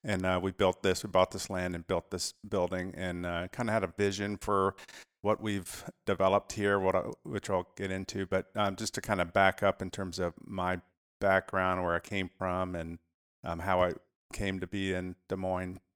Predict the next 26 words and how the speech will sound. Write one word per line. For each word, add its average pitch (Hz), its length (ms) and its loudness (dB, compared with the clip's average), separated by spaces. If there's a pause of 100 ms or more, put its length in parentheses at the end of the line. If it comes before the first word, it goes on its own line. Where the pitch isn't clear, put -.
(680)
I 123 60 -2
actually 110 240 -2
grew 104 180 2
up 104 140 -2
in 87 160 -6 (300)
Georgia. 95 720 0
My 95 100 -10
mom 90 240 -2
was 85 100 -8
a 87 60 -8
math 87 240 0
teacher 95 420 -4
and 87 240 -6
my 85 140 -2
dad 85 320 0
was 85 240 -8
an 85 140 -10
attorney. 90 560 -6 (840)
And 117 120 0
they 117 100 6
never, 110 400 8 (440)
I - 40 -10
mean, 98 140 -2
not 98 200 4
to 101 60 -6
be, 92 300 -2